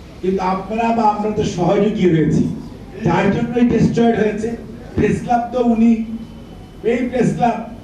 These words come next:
কিভাবে হয়েছে আপনারা জানেন, ওই ইতিহাসে যাই না। শহীদ জিয়ার ভূমিকা কি, খালেদা জিয়ার ভূমিকা কি, বা পলায়নকৃত স্বৈরাচারের ভূমিকা কি, ওইগুলো আমি বলতে চাই না,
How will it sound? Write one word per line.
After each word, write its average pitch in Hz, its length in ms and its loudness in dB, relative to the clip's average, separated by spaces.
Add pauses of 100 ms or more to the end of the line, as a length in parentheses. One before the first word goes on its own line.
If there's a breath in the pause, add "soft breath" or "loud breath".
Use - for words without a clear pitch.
(240)
কিভাবে 220 400 2
হয়েছে 196 300 0
আপনারা 190 340 -2
জানেন, 180 260 2
ওই 180 140 6
ইতিহাসে 180 400 0
যাই 151 240 2
না। 123 60 -2 (460)
শহীদ 180 320 2
জিয়ার 190 300 -2
ভূমিকা 180 320 0 (100)
কি, 180 80 -8 (140)
খালেদা 180 400 -4
জিয়ার 175 260 -2
ভূমিকা 180 320 -2 (120)
কি, 185 140 -6 (480)
বা 170 120 0 (520)
পলায়নকৃত 185 560 -4 (200)
স্বৈরাচারের 180 640 -2
ভূমিকা 185 340 0 (100)
কি, 180 100 -6 (140)
ওইগুলো 160 360 0
আমি 180 200 2
বলতে 170 240 2 (100)
চাই 131 220 0
না, - 60 -2